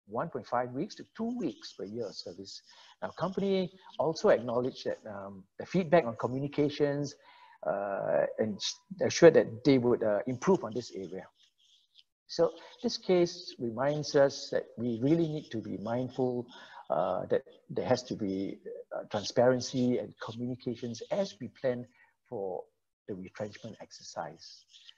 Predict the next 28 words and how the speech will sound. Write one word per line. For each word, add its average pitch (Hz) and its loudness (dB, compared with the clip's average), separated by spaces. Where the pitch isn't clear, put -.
Now, - -6
I - -6
have 147 -2
a - -8
second 220 -4
example 127 -4
here 117 -4
of 117 2
a 113 -4
company 170 -2
in 127 -2
the 107 0
retail 175 6
industry. 131 0
Uh, 104 0
well, 127 6
I'd 127 8
like 196 6
to 120 2
play 170 8
a - 6
little 190 6
game 151 2
here, 151 8
invite 135 2
you 156 8
to 123 4
guess - 4